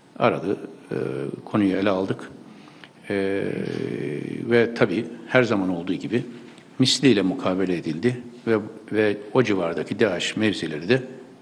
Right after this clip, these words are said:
e, imha edildi. E, bu Türkiye'nin caydırıcı gücünü göstermesi bakımından önemlidir.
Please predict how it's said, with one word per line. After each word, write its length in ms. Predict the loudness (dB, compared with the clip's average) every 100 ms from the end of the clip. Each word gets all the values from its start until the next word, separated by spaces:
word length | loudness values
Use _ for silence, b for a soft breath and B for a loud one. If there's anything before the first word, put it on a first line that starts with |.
| -20 -20 -20 -20 -12 -6
e, 60 | -4 -2 2
imha 320 | 4 4 2
edildi. 260 | -4 -10 -14 -18 -20 -20 -20 -20 B B B B B -20 -8
E, 40 | -6 -6 -6 -8 -10 0
bu 200 | 4 4
Türkiye'nin 420 | 4 2 2 4
caydırıcı 440 | 4 4 4 2 2
gücünü 300 | 0 0 0
göstermesi 640 | 0 0 -2 -2 -4 -6
bakımından 400 | -6 0 2 4
önemlidir. 540 | 2 0 -2 -4 -6